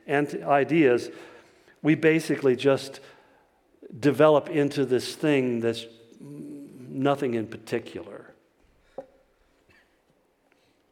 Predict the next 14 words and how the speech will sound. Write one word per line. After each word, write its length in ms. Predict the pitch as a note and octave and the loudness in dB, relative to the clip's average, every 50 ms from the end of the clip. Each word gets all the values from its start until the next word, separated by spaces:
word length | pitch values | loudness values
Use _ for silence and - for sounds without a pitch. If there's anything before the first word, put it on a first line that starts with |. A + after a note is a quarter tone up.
| _ _ _ _ - - - _ _ _ _ _ _ _ _ _ _ _ _ _ _ _ _ _ | _ _ _ _ -20 -20 -20 _ _ _ _ _ _ _ _ _ _ _ _ _ _ _ _ _
Before 340 | - D3+ D3 - F#3+ G3 F#3+ | -2 -2 2 6 6 8 8
that 120 | F#3+ F3+ E3+ | 8 6 6
happens, 440 | E3+ E3+ E3+ E3+ F3 D#3 C#3+ - D#3 D3 - - | 6 4 4 4 2 -2 -2 -2 -6 -6 0 0
I 100 | C#3 C#3+ | 0 2
believe 460 | C3+ C#3+ C#3+ C#3+ C#3 B2+ B2 A#2+ A#2 | 2 2 2 4 4 4 2 2 0
that, 200 | A#2+ A#2+ A#2+ - - - - - _ _ _ _ _ _ - | -2 -4 -4 -8 -18 -20 -20 -20 _ _ _ _ _ _ -4
as 140 | B2+ A#2+ | -4 -4
Jesus 280 | A2+ B2 C3 B2+ A#2+ A2+ | -2 -2 -4 -4 -4 -2
said 200 | - - C3 A2+ | 2 2 2 2
in 80 | A2+ A#2 | 2 0
Matthew 320 | A#2+ A#2 A2+ A2+ - A2+ | 0 0 -2 -4 -6 -10
twenty-five, 640 | - - B2 A2+ A2 A2 - C3+ B2+ B2 A2+ A2 A2 | -8 -6 -4 -4 -4 -4 -2 0 2 2 2 2 0
he 60 | A2 | -2
says 300 | G#2+ - A#2+ A#2 A2+ - | -2 -2 -4 -4 -4 -6